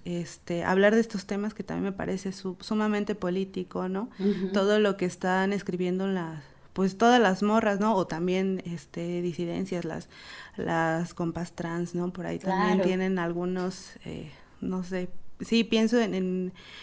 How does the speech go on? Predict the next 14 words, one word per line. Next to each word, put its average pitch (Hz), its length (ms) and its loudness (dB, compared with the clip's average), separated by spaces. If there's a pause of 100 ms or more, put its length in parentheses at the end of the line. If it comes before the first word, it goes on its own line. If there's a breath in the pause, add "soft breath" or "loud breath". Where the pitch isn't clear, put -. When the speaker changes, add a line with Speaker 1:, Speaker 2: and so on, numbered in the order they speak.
(140 loud breath)
Speaker 1:
en 180 220 6
muchas, 240 720 4
eh, 180 320 -2
en 185 80 0
muchas 190 260 -2
personas 208 640 0 (800)
que 190 280 6
están 196 260 2
trayendo 214 400 4
a-, 202 280 4
acá 190 240 2
a - 20 4
la 208 160 2
mesa, 214 420 0